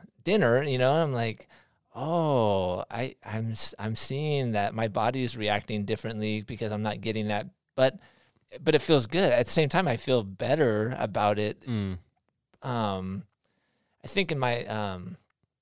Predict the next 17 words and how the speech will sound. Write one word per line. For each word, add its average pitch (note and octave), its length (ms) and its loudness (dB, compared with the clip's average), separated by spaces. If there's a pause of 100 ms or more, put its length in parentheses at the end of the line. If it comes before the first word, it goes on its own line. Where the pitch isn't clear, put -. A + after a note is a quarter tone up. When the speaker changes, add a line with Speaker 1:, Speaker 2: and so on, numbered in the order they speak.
(280)
Speaker 1:
not C3 120 -8
my G#2 120 -4
ego, G2 540 -6
but, G2+ 220 -4
like, G2+ 400 -6 (920)
I B2+ 60 -4
feel F#3+ 160 2
better D#3+ 240 8
that B2+ 160 4
I'm A#2 160 0
actually B2 380 0
ha-, A#2+ 280 0
e-, A2 360 -8
e-, - 120 -14
exerting C#3 460 0
my E3 120 2
will. E3+ 380 -2